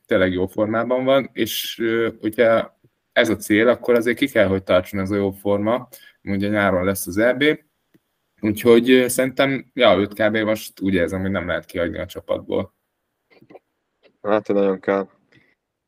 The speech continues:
Speaker 2: Egyébként neki a legjobb, ja, meccs per pontszáma az összes játékos közül, vagy a csatárok közül. És még mindig egyébként csak harminchét százalékában van benne a csapatoknak.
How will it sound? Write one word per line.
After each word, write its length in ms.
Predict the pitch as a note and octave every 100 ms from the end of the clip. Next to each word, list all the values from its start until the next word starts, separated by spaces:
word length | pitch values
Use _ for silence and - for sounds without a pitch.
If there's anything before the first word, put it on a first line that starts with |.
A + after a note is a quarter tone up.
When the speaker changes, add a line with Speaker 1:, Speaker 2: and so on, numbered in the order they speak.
| _ _ _ -
Speaker 2:
Egyébként 380 | G2 G2+ A2+
neki 240 | A2 G2+ G#2
a 60 |
legjobb, 440 | G2 F#2+ F#2+ F2+ - _ - F#2+
ja, 360 | F#2+ - _ _ _ _
meccs 240 | F#2+ F#2+ -
per 240 | F2+ F2
pontszáma 720 | F#2+ F#2 - F#2 F#2 F#2+ F#2+ F#2+ _ _ _ _ - _ _
az 720 | F2 F2+ F2+ F2+ F2+ F2+ F2+
összes 280 | F2+ - G2
játékos 460 | F2+ F2+ - G2
közül, 200 | - F#2+
vagy 180 | F2+ F#2
a 160 | F#2 F2+
csatárok 420 | - F#2+ F#2+ G2
közül. 460 | G#2 G2 G#2 G#2+ _ _ _ _ _ _ _ _ _ _ _ _ _ _ _ _ -
És 140 | -
még 100 | G#2
mindig 180 | A2+ G#2
egyébként 340 | F#2 F2+ F#2+
csak 120 | F2+ -
harminchét 440 | F#2 F2+ - E2+
százalékában 600 | F#2 F2+ F2+ - F2+ F2
van 100 | F2+
benne 260 | F2+ F2+ F2+
a 100 | F2+
csapatoknak. 800 | G#2 A2 G2+ G2 - G#2+ -